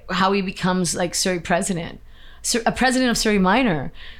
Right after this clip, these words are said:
He was coaching rep teams, like, and he's busy, has a full-time <laughs> job, he's got two kids. But one evening, uh, a, a, a group of parents came to his house, like, at ten P M, and he wasn't home, and his wife answers his door, and she's like, "He's not home." They're like, "We, we need to speak to Harbs."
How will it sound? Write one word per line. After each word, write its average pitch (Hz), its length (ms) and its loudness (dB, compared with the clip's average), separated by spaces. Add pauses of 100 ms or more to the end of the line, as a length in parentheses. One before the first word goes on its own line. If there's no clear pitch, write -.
(160)
He - 140 2
was 370 100 2
coaching 240 540 2
rep 208 240 2
teams, 175 360 0
like, 185 160 -2
and 247 120 6
he's 302 180 4
busy, 190 340 2
has 202 120 0
a 196 40 -4
full-time 233 480 0
<laughs> - 80 -2
job, 180 280 2
he's 226 140 -4
got 220 260 0
two 240 140 -4
kids. 240 440 -4 (400)
But 226 100 0
one 226 200 2
evening, 226 680 2
uh, 202 340 4
a, - 40 0
a, 190 640 0
a 180 40 2
group 226 260 -2
of 220 100 -2
parents 262 380 2
came 214 200 0
to 214 100 -6
his - 120 -4
house, 139 460 0
like, - 160 -10
at - 120 -8
ten 104 240 -2
P 202 180 -2
M, 208 300 0 (540)
and 190 160 2
he 196 80 4
wasn't 208 280 0
home, 185 360 4
and 175 240 0
his 156 160 -2
wife 165 220 0
answers 165 280 0
his 180 120 -4
door, 160 340 -2
and 165 420 -2
she's 170 120 -6
like, 165 140 -2
"He's 165 120 -4
not 165 200 -2
home." 170 220 2
They're 185 100 2
like, 170 120 0
"We, 180 140 -2
we 185 180 -2
need 175 100 0
to 175 80 -6
speak 156 220 -6
to 175 80 -8
Harbs." 233 500 0